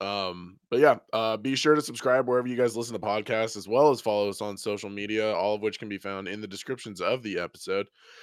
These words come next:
You can find links to the sites on the description as well. And if you wanna support the podcast, we do encourage you to follow us on Patreon or check out the website for all the timeline goodies, past, present, and future.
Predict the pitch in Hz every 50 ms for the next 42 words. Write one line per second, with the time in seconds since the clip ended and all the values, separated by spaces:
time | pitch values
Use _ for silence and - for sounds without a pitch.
0 | - - - - - 127 131 123 104 - 110 123 131 123 120 123 127 135 - -
1 | - 120 101 101 98 - - - 107 113 131 156 - - - - - _ - 117
2 | 127 139 143 147 143 139 131 127 131 - - 139 127 - - 127 110 101 98 107
3 | 104 98 104 107 113 123 - - 127 135 156 151 143 147 139 143 151 147 135 -
4 | 110 - 127 135 143 - - - 104 101 113 127 120 - 117 85 90 95 - 107
5 | 113 113 107 101 113 120 123 113 101 110 113 113 107 104 107 101 98 95 - 95
6 | 95 104 101 98 98 - 101 95 92 - 104 98 107 - 98 98 92 90 95 -
7 | - 107 117 123 - - 127 113 - 117 110 104 98 95 101 113 113 - 110 95
8 | 90 87 - - 95 95 101 95 95 - 110 98 101 101 101 98 95 98 95 90
9 | 101 95 98 98 98 95 - _ _ _ _ _ - - 135 131 135 123 - -
10 | - - _ _ _ _ _ _ _ - 104 92 87 82 95 95 92 _ _ _
11 | _ _ _ - 92 92 95 95 82 _ 85 85 95 95 - 71 67 67